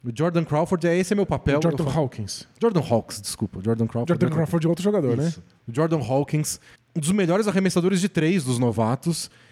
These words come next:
Speaker 1: Se movimenta muito bem sem a bola. Eu acho que ele, o, o Pelicans é sempre melhor quando o Jordan Hawkins tá. Já falei sobre isso. Tem vídeo dele na prancheta pras assinantes no começo da temporada. Ele joga pouco. Bem menos do que os outros que eu citei.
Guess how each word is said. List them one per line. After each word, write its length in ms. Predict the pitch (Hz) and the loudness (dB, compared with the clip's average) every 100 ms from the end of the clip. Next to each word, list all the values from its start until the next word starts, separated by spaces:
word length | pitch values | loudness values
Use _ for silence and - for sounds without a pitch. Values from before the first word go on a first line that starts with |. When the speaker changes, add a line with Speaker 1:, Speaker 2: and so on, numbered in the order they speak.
| _ _ | _ _
Speaker 1:
Se 280 | - - 196 | -4 0 2
movimenta 520 | 185 180 180 214 185 | 0 0 0 0 0
muito 540 | 156 165 233 339 185 | 2 2 0 0 -2
bem 180 | 143 160 | 0 -2
sem 180 | - 147 | 0 0
a 60 | |
bola. 240 | 127 143 208 | 0 0 0
Eu 80 | 202 | 0
acho 160 | 220 | -2
que 60 | 247 | -2
ele, 100 | 226 | -4
o, 220 | 190 208 - | -4 -8 -8
o 100 | 185 | -6
Pelicans 440 | 190 220 226 202 | -2 -2 0 0
é 60 | 185 | 2
sempre 260 | 240 285 | 0 2
melhor 320 | 262 165 147 175 | 2 2 2 2
quando 160 | 165 | 2
o 40 | 143 | 4
Jordan 280 | 139 131 | 2 2
Hawkins 420 | 120 131 - 120 - | 2 0 0 -4 0
tá. 180 | 123 | 0
Já 140 | 151 139 | 2 0
falei 240 | 147 139 | 2 0
sobre 320 | 151 139 117 | 0 0 2
isso. 260 | 120 151 139 - - - - | 2 2 -2 -4 -20 -12 -2
Tem 160 | 151 | 0
vídeo 320 | 139 135 156 151 | 2 0 0 0
dele 300 | 131 143 135 | 0 2 2
na 120 | 131 | 2
prancheta 560 | 135 131 - 139 135 | 2 0 0 0 0
pras 240 | 135 123 120 | 0 0 0
assinantes 520 | 120 120 117 135 - | 0 0 2 0 -2
no 80 | 123 | -2
começo 240 | 123 123 | 0 0
da 40 | 117 | 0
temporada. 600 | 123 110 107 131 143 147 - - - | -2 0 0 0 0 -2 -6 -14 -2
Ele 100 | 302 | 0
joga 200 | 262 302 | 2 0
pouco. 440 | - 180 - 107 - _ _ _ - | 2 0 -2 -8 -10 _ _ _ -12
Bem 240 | 120 220 | -4 -2
menos 460 | 269 175 185 214 170 | 0 0 0 0 0
do 120 | 180 | -2
que 140 | - 202 | 0 0
os 180 | 165 135 | 0 0
outros 640 | 165 165 170 165 - - | -2 0 0 0 -4 -8
que 100 | - | -2
eu 60 | 151 | -2
citei. 480 | - 175 127 101 | -2 0 0 -2